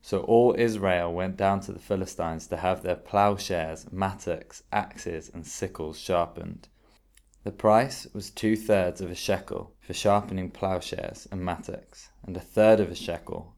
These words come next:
for sharpening forks and axes, and for repointing goads. So on the day of the battle, not a soldier with Saul and Jonathan had a sword or spear in his hand.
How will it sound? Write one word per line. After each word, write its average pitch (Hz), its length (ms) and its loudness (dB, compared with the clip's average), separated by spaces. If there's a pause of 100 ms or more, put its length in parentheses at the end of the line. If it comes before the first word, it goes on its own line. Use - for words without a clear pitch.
for - 80 -10
sharpening 87 460 -4
forks 95 440 -2
and 90 140 -2
axes, - 560 -6 (260)
and 82 140 -12
for - 180 -6
repointing 85 720 -4
goads. 82 560 -10 (640)
So - 180 -2
on 110 120 4
the 110 80 4
day 120 260 10
of 127 100 4
the 113 60 0
battle, 85 640 -2
not 98 200 0
a 110 40 -2
soldier 104 560 6
with 90 160 -4
Saul 90 440 -2
and 87 120 -8
Jonathan 87 520 -6
had 85 200 -6
a 85 40 -8
sword 92 360 -2
or 90 100 -4
spear 85 360 -4
in 78 140 -8
his 82 180 -10
hand. 76 380 -6